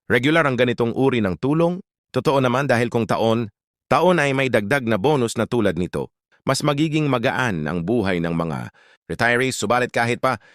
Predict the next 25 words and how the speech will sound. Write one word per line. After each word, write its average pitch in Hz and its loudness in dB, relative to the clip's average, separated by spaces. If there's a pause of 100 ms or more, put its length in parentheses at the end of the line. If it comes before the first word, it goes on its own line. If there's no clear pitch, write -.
(100)
one 131 2
time 113 0
lamang 101 2
ang 92 -2
labindalawang 87 0
libong 80 -2
piso 87 -6
ngayong 65 -6 (400)
Setyembre, 139 -4 (160)
malaking 175 2
bagay 160 0
pa 139 -2
rin 120 2
ito. 64 -8 (480)
At 131 0
higit 127 -4
sa 131 0
lahat, 120 0 (320)
ang 131 0
garantiya 120 2
na 120 0
may 113 0
dagdag 107 0
sa 101 -4
buwanang 110 0